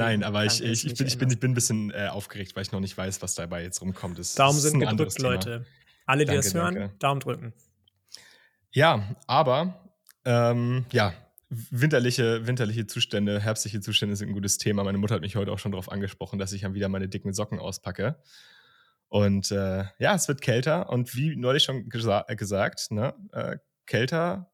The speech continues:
Speaker 1: hat auch immer ein bisschen diesen ganzen College-Football, generell Football-Vibe. Ähm, ist der Football-Vibe auch schon dir,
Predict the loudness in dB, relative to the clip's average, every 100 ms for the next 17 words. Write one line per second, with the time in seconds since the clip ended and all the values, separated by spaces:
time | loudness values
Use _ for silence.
0 | -10 -6 -4 -4 0 2 2 2 -2 -2
1 | -2 -2 -2 -2 -2 -2 -2 -6 0 2
2 | 2 0 0 0 -2 -4 -2 -2 0 -2
3 | -2 _ -20 -20 -20 _ _ 0 4 4
4 | 4 -2 -2 0 0 -2 -2 2 2 0
5 | 0 0 -2 -4